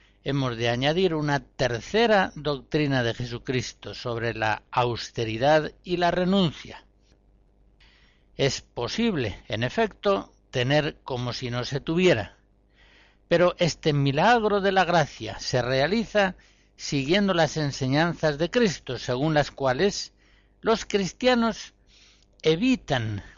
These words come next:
con todo empeño un consumo excesivo del mundo, una avidez ilimitada de sus posesiones, diversiones y placeres,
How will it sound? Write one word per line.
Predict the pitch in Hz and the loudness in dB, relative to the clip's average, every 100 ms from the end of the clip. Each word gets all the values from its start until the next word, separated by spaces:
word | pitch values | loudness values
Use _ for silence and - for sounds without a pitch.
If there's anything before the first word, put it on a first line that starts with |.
| - | -4
con | 135 131 | -2 -2
todo | - 269 247 | 0 2 4
empeño | 202 170 - 175 131 110 95 - _ _ _ _ - | 4 0 0 2 2 0 -4 -10 _ _ _ _ -6
un | 151 151 | 0 0
consumo | - 139 131 - 247 233 214 208 - | 0 -2 -2 -4 -2 0 0 -2 -2
excesivo | 214 - - 214 - 226 202 196 196 - | -2 0 -4 -4 -2 -2 2 2 0 -8
del | 170 196 | -4 0
mundo, | 214 202 127 101 - _ _ _ _ _ - | 2 2 2 -4 -12 _ _ _ _ _ -2
una | 226 214 202 - | 2 4 2 2
avidez | 180 165 170 185 190 - - | 0 2 0 2 2 0 -10
ilimitada | 185 180 175 175 - 240 208 | -4 0 0 0 4 6 6
de | 175 165 | 6 2
sus | - 175 - | 2 -4 -4
posesiones, | - 170 175 165 240 240 202 131 - - - | -2 -2 -2 -2 2 2 2 -2 -4 -10 -12
diversiones | 123 143 160 160 - 240 220 185 147 160 | -6 -2 -2 -4 -2 0 2 0 -2 -6
y | |
placeres, | - 175 156 202 165 104 - - | -4 -2 2 4 4 0 -6 -14